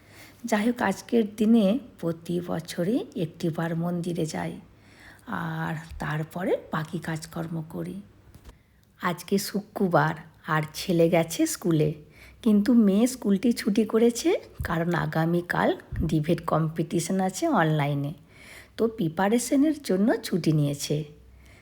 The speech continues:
যাই হোক, চলে এসেছি মন্দিরে। আর আজকে শুক্রবার বলে বিশেষভাবে মন্দিরে পুজো হচ্ছে। যাই হোক, আমাদের মন্দিরে পুজো দেয়া হয়ে গেছে। আর এই মন্দিরটি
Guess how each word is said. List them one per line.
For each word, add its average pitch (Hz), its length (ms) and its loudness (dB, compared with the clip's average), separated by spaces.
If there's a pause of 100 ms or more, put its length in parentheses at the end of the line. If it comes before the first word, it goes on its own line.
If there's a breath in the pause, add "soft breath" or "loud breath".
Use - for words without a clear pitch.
(180 soft breath)
যাই 165 240 2
হোক, 160 140 -4
চলে 156 280 2
এসেছি - 400 -4
মন্দিরে। 156 640 0 (280)
আর 170 160 -10
আজকে - 400 -6
শুক্রবার 160 600 -4 (100)
বলে 160 220 -4 (100)
বিশেষভাবে 160 800 -4
মন্দিরে 160 500 -2
পুজো 156 340 -2
হচ্ছে। - 440 -8 (1000 soft breath)
যাই 175 360 0
হোক, 170 120 4 (140)
আমাদের 165 440 2
মন্দিরে 165 520 2
পুজো 165 360 0
দেয়া 156 220 2
হয়ে 160 260 2
গেছে। 160 360 -4 (400)
আর 196 200 2 (120)
এই 202 160 4
মন্দিরটি 240 600 4